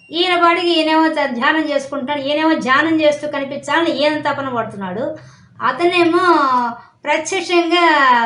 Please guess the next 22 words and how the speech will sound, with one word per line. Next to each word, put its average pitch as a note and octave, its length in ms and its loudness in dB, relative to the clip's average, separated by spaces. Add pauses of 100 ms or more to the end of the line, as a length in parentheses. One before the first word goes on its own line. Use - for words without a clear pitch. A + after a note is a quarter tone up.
(180)
ఆ A#3+ 280 2
జంతువు A#3 600 -6
కనిపించాలని C4+ 640 -4
తిరుగుతున్నాడు. G#3 580 -8 (240)
ఇద్దరు F4 260 -4
ఒకటే D#4 340 -2
లక్ష్యం, C4+ 540 -4 (420)
తిరుగుతున్నారు. C4+ 600 -10 (300)
అదే C#4 180 -2
ఇక్కడ B3 160 -4
మనకు G#3 220 -10 (460)
"మత్పరహ", B3+ 680 0 (520)
నన్నే F4 500 2
లక్ష్యంగా D4+ 760 0
కోరుకోవాలి A#3+ 880 -2
అని G#3+ 160 -8
చెప్పాడుగా, C#4+ 500 -6 (320)
అలా G3+ 260 -10 (480)
ఇద్దరు D#4+ 460 2
ఒకేసారి C#4+ 840 -4
ప్రయత్నం A3+ 420 -10
చేశారు. - 260 -16